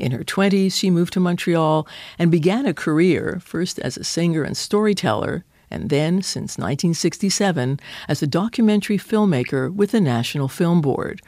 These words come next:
where she's directed more than fifty films. Her first, Christmas at Moose Factory, is told entirely through drawings and stories of children at a residential school in northern Ontario.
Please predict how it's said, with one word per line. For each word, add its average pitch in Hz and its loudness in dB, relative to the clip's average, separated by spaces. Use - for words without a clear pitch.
where 156 2
she's 131 -2
directed 180 -2
more 160 0
than 165 -2
fifty 160 -2
films. - -4
Her 240 4
first, 214 0
Christmas 220 0
at 147 -2
Moose 175 2
Factory, - -6
is 143 -4
told 165 -2
entirely 180 -2
through 180 -4
drawings 170 0
and 170 0
stories 151 0
of 151 -4
children 170 0
at 135 -2
a 131 -2
residential 160 0
school 139 0
in 196 4
northern 135 2
Ontario. 120 -4